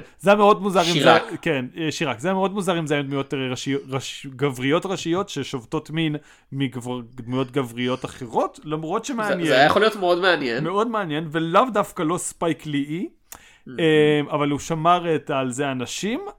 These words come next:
Speaker 1: אמ, וזה מאוד שונה בסופו של דבר בהתייחסות שלו לכאילו דינמיקת נשים גברים, מ-, אמ, היא זה,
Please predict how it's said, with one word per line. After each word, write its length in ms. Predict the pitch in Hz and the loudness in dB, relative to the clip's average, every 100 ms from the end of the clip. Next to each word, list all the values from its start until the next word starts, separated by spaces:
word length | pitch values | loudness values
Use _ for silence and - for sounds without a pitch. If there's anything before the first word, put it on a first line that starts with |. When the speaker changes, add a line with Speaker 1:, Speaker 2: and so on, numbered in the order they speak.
| _ _ | _ _
Speaker 1:
אמ, 60 | 180 190 190 196 190 160 | -4 -2 -2 -4 -8 -12
וזה 840 | 127 170 175 160 208 214 214 214 - _ _ - - _ _ _ - | -4 -2 -2 0 0 0 -2 -4 -8 _ _ -20 -20 _ _ _ -6
מאוד 300 | 185 220 254 | -2 2 2
שונה 480 | - - 240 196 147 104 - | 2 0 0 2 0 -2 -12
בסופו 440 | 135 139 131 151 | -6 -4 -4 -6
של 60 | 160 | -2
דבר 120 | 165 | 0
בהתייחסות 680 | 156 143 - 139 131 - 180 | 0 -2 -4 -10 -8 -6 -4
שלו 680 | - 180 147 139 139 139 - | -2 0 2 2 2 0 -2
לכאילו 600 | 143 131 127 123 147 147 | -2 -2 -2 -4 -2 -2
דינמיקת 640 | 131 131 135 151 147 143 135 | -2 -2 -2 -4 -4 -6 -6
נשים 320 | - 160 147 | -6 -8 -8
גברים, 640 | 131 135 139 156 156 156 156 _ _ _ - | -6 -6 -2 -2 -2 -4 -8 _ _ _ -10
מ-, 240 | 131 135 139 135 135 135 135 - - | -6 -4 -2 -2 -2 -4 -6 -10 -10
אמ, 680 | 127 113 113 117 113 117 110 - _ _ - - | -8 -6 -6 -6 -8 -10 -12 -16 _ _ -20 -12
היא 480 | 160 151 147 143 143 | -6 -4 -4 -4 -8
זה, 200 | 151 240 | -2 -2